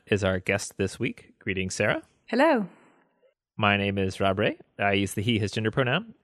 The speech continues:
Speaker 1: and, uh, I run a tiny art space called Exoskeleton, and I'm an experienced director at an interactive agency here in Los Angeles.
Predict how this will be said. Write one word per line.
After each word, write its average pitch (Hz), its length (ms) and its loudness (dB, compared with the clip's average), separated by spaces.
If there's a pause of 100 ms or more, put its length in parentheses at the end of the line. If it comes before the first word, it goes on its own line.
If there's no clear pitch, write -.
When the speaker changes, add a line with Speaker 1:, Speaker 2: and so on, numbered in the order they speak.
Speaker 1:
and, 95 460 -2
uh, 92 200 -4
I 95 100 -4
run 95 500 -4 (340)
a 98 140 -6
tiny 107 280 -4
art 98 180 2
space 107 260 -2
called 95 200 -2
Exoskeleton, 107 720 -2 (360)
and 98 180 -6
I'm 92 140 -4
an 90 40 -6
experienced - 440 -8
director - 520 -4
at 87 140 -2
an 87 80 -4
interactive 92 460 -6
agency 90 500 -8
here - 580 -6 (120)
in 95 180 -12
Los 90 220 -10
Angeles. - 540 -16